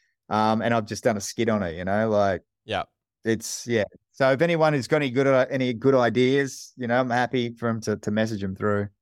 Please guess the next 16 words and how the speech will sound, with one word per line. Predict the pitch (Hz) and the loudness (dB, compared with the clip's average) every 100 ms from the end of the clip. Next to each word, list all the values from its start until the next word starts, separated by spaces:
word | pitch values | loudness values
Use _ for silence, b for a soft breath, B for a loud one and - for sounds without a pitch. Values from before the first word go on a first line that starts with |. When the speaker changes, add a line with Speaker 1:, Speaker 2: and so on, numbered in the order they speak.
| _ | _
Speaker 2:
Absolutely. | 98 - 104 92 98 92 92 | -10 -8 -10 -8 -8 -8 -10
Tell | - 156 160 | -4 -2 -2
us | 151 | -4
about, | 151 139 135 113 151 | -4 -2 -2 -2 -4
um, | 135 127 | -4 -2
like, | 127 117 | -2 -2
what | 139 139 | -4 -6
it's, | 110 | -8
what | 87 147 | -8 -6
are | 135 | -6
some | 131 131 | -4 -4
of | |
your | 123 123 | -2 -2
favorite | 135 120 123 | -2 -4 -4
videos? | 110 104 85 - _ _ _ _ _ _ _ _ _ _ _ _ _ _ _ _ _ _ _ _ _ _ _ _ _ - | -6 -6 -6 -10 _ _ _ _ _ _ _ _ _ _ _ _ _ _ _ _ _ _ _ _ _ _ _ _ _ -2
Speaker 1:
Um, | 147 156 160 160 160 160 160 | 2 4 6 6 4 2 -2